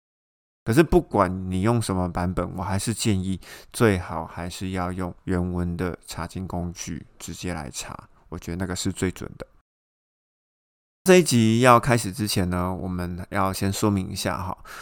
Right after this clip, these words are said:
如果你想要听真理的话，你可以跳过这一集啊。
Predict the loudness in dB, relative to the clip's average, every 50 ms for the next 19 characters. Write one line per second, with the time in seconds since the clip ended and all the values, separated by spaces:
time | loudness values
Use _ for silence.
0 | -18 -6 2 4 8 8 10 10 10 8 6 6 4 4 4 2 2 2 4 6
1 | 6 6 6 6 2 -2 -4 -6 -6 -4 -2 0 0 0 -2 -4 -8 -4 -4 -4
2 | -2 0 -2 -2 -2 -2 -4 -6 -6 -6 -8 -8 -10 -12 -14 -16 -16 -18 -20